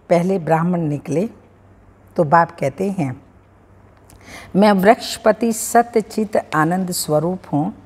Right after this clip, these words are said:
फिर महिमा गाते हैं, ज्ञान का सागर, शांति का सागर, प्यार का सागर आदि आदि। तुम जानते हो, सतयुग में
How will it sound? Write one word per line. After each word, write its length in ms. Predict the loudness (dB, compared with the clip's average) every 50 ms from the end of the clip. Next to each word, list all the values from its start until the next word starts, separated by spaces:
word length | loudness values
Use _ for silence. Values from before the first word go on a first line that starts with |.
| -20 _ _ _ -20 -20 -20 -20 -20 -20 -20 -20 -20 -20 -12 -2
फिर 460 | 2 2 2 2 2 -2 -12 -16 -14 -8 -6
महिमा 380 | -4 -2 -2 -2 -2 -2 -2
गाते 460 | -2 -2 -4 -4 -4 -6 -6 -6 -4 -4
हैं, 300 | -4 -4 -4 -6 -8 -12 -18 -20 -20 -20 -20 -20 -20 -20 -20 -14 -12
ज्ञान 400 | -8 0 4 4 4 4 4 0
का 200 | -4 -4 -4 -4
सागर, 560 | -4 -2 -2 -2 -2 -2 -2 -4 -4 -6 -8 -12 -16 _ _ _ _ -20 -20 -20 -20 -20 -20 -20 -20 -20 -20 -8
शांति 480 | 0 4 4 4 4 2 -2 -4 -8 -6
का 180 | -4 -4 -4
सागर, 580 | -4 -4 -4 -4 -4 -4 -4 -4 -4 -4 -8 -12 -16 -20 _ -20 _ _ _ -2
प्यार 280 | 2 2 4 4 2
का 200 | 0 -4 -4 -6
सागर 600 | -4 -4 -4 -4 -4 -4 -2 -2 -2 -2 -2 -6 -12 -16 -20 -20 _ -20 -20 -20 -20 -20 -20 -20 -20 -8 -2 0
आदि 280 | 0 0 0 0 0
आदि। 300 | 0 -2 -2 -6 -6 -8 -8 -14 -20 _ _ _ _ -20 -20 _ _ _ _ _ _ -20 -20 -20 -20 -20 -20 -20 -20 -20 -20 -6 0 4
तुम 240 | 4 6 6 4 6
जानते 480 | 4 4 4 4 0 -4 -2 0 0
हो, 160 | 0 0 0
सतयुग 540 | -2 0 0 0 0 -2 -4 -8 -6 -4 -2
में 240 | -2 -2 -2 -4 -6